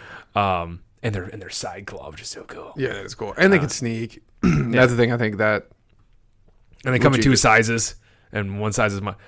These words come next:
Speaker 1: oh yeah. So as you get into the Predator, uh, movies and stuff, you start to find out that, so there are, so there's like a, there's like a race war on Predator World. Um, there's the tiny, there's, like, the little ones who are still bigger than humans.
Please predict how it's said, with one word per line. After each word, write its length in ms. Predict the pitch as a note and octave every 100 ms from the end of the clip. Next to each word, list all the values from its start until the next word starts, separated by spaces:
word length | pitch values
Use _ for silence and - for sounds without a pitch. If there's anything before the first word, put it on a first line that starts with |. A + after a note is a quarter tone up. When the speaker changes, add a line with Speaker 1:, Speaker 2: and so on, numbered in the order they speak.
| -
Speaker 1:
oh 100 | C3
yeah. 200 | A#2 - -
So 160 | - D3
as 140 | C#3+
you 60 | D#3+
get 100 | F#3
into 140 | E3+
the 80 | D3
Predator, 600 | A#2+ A#2 A#2+ B2+ B2 B2+ -
uh, 160 | A2
movies 320 | G#2 G#2 A2
and 100 | B2
stuff, 400 | A2+ C#3 B2+ - - - _
you 60 | A#2
start 160 | C#3 C3+
to 60 |
find 220 | A#2+ A#2+
out 240 | A#2 A2+ G#2
that, 360 | G#2+ G2 G2 - - -
so 140 | B2+
there 160 | B2+ C3
are, 280 | A#2+ A2+ A2+
so 80 | A2+
there's 140 | A#2+
like 120 | A#2
a, 120 | G#2 G2
there's 120 | C#3+
like 100 | B2
a 60 |
race 300 | F2+ G2+ G#2+
war 320 | B2+ B2+ C3 C3+
on 140 | G2
Predator 380 | G#2+ G#2+ A2 B2
World. 340 | B2 C3 C#3 - - - G2 -
Um, 540 | A2+ G2+ F#2+ F2+ F#2 _ -
there's 240 | B2 A2
the 100 | G#2+
tiny, 300 | G2 A#2 A#2+
there's, 160 | C3+ B2+
like, 80 | B2
the 80 | A2+
little 240 | A2+ C3
ones 240 | C3 C3+ B2
who 60 |
are 40 | G2+
still 140 | A2+
bigger 200 | F#2 G2
than 100 | F2
humans. 360 | G2 F2 F2+